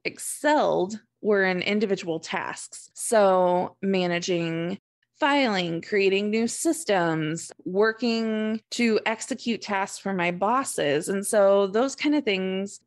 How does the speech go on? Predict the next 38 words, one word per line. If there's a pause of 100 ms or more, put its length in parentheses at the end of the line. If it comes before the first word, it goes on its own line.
(140)
were,
like,
godsends
for
my
bosses.
And
I
just
kept
getting
promoted
into
these
higher
and
higher
positions (180)
in
administrative
work (200)
because
that
was
my
zone
of
competence,
right?
Yesterday,
we
talked
about
zone
of
competence
versus
excellence.